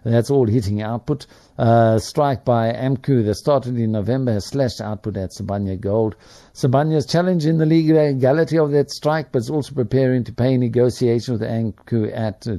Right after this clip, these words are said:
for paying, it's also preparing for pay negotiations with amcu at its platinum business. Total mining output, well,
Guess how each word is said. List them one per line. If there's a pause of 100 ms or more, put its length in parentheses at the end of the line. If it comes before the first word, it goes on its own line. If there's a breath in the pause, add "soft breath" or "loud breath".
(280)
for
paying,
it's
also
preparing
for
pay
negotiations
with
amcu
at
its
platinum
business. (680 loud breath)
Total
mining
output,
well,